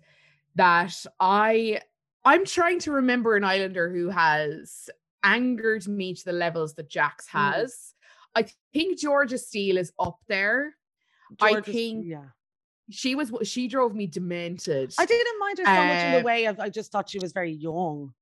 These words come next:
Speaker 2: So that's, I, I, I
Speaker 1: Yeah.
Speaker 2: didn't, like, I was, I rolled my eyes at her, but with Jax, this is a different level.
Speaker 1: Yeah.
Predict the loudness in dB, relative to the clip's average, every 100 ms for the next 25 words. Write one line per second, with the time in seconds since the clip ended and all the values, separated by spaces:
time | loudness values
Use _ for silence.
0 | _ -2 0 0 0 -4 -4 -2 2 4
1 | 6 4 2 -4 -10 -6 -4 -4 -6 -4
2 | -4 -4 -10 _ _ _ 0 4 4 4
3 | 2 2 2 2 -2 -4 -6 -8 -12 -4
4 | -2 -2 -4 -8 -8 -10 -8 -10 -10 -12
5 | -12 -12 -10 -10 -10 -12 -14 -6 2 4
6 | 6 4 4 0